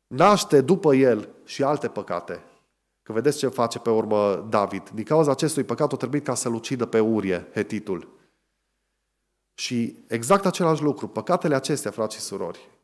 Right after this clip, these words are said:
uh, sunt niște păcate mari, dar aceste păcate aduc la rândul lor și alte păcate. De aceea trebuie ca să ne ferim și să avem foarte mare grijă. Uh,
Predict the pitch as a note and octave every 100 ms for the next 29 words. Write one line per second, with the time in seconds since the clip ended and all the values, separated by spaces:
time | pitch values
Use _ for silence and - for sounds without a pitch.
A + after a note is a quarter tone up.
0 | _ _ _ _ _ G#2+ G#2 - - A#2
1 | A#2 G#2 - A2+ C#3 C3 A#2+ C3 G2 -
2 | - _ _ _ _ _ A#2 A#2+ - B2+
3 | F3 D#3+ D3+ B2 D#3+ C#3+ C3 A#2 B2 D#3+
4 | D#3+ - B2 B2 C#3 B2+ B2 C3 B2+ -
5 | B2 A#2 G#2+ G#2+ - G2+ - F2 - _
6 | _ _ _ _ A2 A#2+ D#3+ C#3+ C#3 C3+
7 | B2 - A2+ G#2+ A2+ G#2+ F#2+ F2 _ -
8 | - A#2 A#2+ A#2+ A#2+ - G#2 G2 F#2 F2+
9 | E2+ E2 - _ _ _ _ _ _ _
10 | - C3 B2